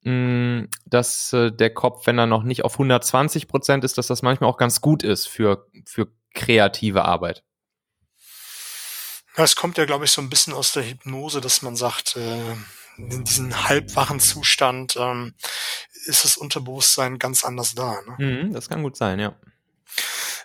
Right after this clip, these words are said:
Speaker 2: Ähm, welchen Tipp würdest du heute einen sechzehn, achtzehnjährigen mit auf den Weg geben?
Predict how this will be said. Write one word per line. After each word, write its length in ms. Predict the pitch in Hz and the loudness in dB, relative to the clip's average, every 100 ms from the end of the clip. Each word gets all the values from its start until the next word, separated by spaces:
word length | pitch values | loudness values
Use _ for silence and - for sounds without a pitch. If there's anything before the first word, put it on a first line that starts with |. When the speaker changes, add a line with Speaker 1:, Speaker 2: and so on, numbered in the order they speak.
| - | 0
Speaker 2:
Ähm, 960 | 147 160 175 185 185 185 185 190 175 170 | 4 4 2 -2 -4 -4 -6 -8 -10 -10
welchen 560 | 135 190 202 - 202 - | 2 2 2 -2 -4 0
Tipp 260 | - 240 - - - | 0 0 -4 -12 -10
würdest 440 | 123 170 170 - | -10 -2 0 0
du 200 | 170 139 | -4 -4
heute 340 | 151 190 - | -2 0 0
einen 140 | 180 160 | -2 -2
sechzehn, 560 | 151 160 - - 175 | -2 0 2 0 0
achtzehnjährigen 840 | - 147 - - 160 156 156 156 147 | 0 0 2 2 2 0 2 0 -6
mit 140 | 156 | -10
auf 140 | 143 - | -12 -12
den 180 | 143 | -12
Weg 180 | 135 156 | -14 -12
geben? 320 | - 101 107 | -14 -14 -20